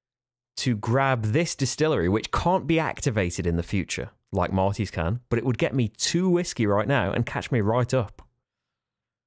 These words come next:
I, but on the other hand, I could get ahead on landmark cards. No, for, for now,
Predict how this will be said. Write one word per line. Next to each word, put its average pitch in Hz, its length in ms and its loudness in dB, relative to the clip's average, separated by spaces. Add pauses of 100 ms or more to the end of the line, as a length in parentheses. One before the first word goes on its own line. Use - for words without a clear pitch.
(960)
I, 120 1040 2 (2500)
but 120 80 0
on 117 100 2
the 123 80 4
other 120 140 0
hand, 143 560 2
I 107 100 0
could - 220 -2
get 127 120 0
ahead 120 300 -2
on 127 140 2
landmark 143 520 2
cards. - 800 -4 (1160)
No, 104 120 2
for, 110 240 -4
for 135 140 0
now, 156 340 2